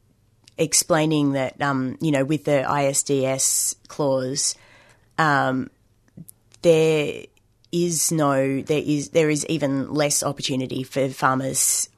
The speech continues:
um, or, and the local community to have a say, to, um, to have any sort of control over what happens to their land. Um, you know, companies can come in and say, "Well,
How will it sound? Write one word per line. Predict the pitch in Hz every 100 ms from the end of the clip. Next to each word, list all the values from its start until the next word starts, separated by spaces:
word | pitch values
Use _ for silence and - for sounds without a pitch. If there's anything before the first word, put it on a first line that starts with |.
| _ 156
um, | 135 127 -
or, | 147 135 131
and | 139 127
the |
local | 131 131 143
community | - 139 139 135 131
to | - 143
have | 139 135
a | 131
say, | - 131 127 127 127 - - - - -
to, | - 147 135 127 127 101 -
um, | 139 127 95
to | - 147
have | 143 151
any | 135 160 156
sort | 156 143
of | 139
control | - 143 - 139 127 127 123
over | 139 147 135 131 135 - - - - - _
what | 143 160
happens | 156 147 151 131 -
to | 143
their | 131 135
land. | 131 131 202 139 - - -
Um, | 151 143 143 139 131 127 - _ _ _ _ -
you | 165 156
know, | 147
companies | 147 160 147 156 143
can | - 143
come | 131 143 147
in | 156 147 139
and | 147 143 139 135
say, | - 147 139
"Well, | 139 147 143